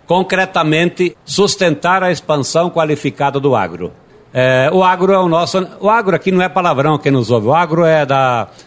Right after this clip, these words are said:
da folha de, do tempero a,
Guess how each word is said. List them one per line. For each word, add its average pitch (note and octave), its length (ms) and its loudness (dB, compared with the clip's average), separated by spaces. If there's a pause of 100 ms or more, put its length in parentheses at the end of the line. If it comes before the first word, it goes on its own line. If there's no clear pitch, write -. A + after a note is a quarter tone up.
(120)
da B2+ 120 0
folha D#3+ 380 2
de, C3 300 -2
do C3 120 -4
tempero D#3 680 2
a, B2 580 2